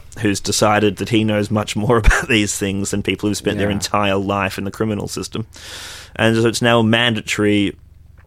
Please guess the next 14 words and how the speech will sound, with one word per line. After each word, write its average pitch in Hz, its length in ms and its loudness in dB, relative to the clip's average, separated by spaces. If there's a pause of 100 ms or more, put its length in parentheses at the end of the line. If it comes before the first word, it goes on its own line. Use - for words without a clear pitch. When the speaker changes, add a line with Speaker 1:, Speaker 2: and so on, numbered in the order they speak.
(340)
Speaker 1:
I 120 120 4
think, 127 300 0
uh, 104 260 2
fi-, - 720 -2
up 123 140 0
to - 100 -4
five 117 320 2
years, 101 400 -2
but - 120 -8
it's - 120 -8
mandatory 110 560 0
prison 98 360 0
sentence 98 460 -4
for - 80 -2